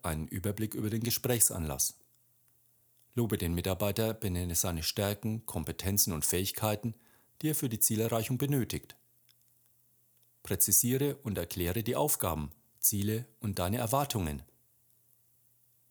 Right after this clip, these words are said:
Frage den Mitarbeiter, was ihn an den Aufgaben reizt, motiviert, bestärke ihn. Frage ihn, welche Bedenken er hat.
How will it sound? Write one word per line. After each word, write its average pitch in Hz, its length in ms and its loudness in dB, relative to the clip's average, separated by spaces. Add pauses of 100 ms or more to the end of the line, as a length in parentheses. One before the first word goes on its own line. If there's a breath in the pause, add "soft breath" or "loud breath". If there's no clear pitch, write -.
(720)
Frage 139 340 0
den 143 160 2
Mitarbeiter, 135 640 0
was 117 260 4
ihn 120 220 0
an 98 220 -2
den 90 120 -4
Aufgaben 90 480 -2
reizt, - 560 2
motiviert, 92 600 -4 (320)
bestärke 107 440 0
ihn. 73 260 -6 (1500)
Frage 127 340 0
ihn, 143 280 0
welche 123 260 -4
Bedenken 90 480 0
er 69 160 -2
hat. 71 240 -8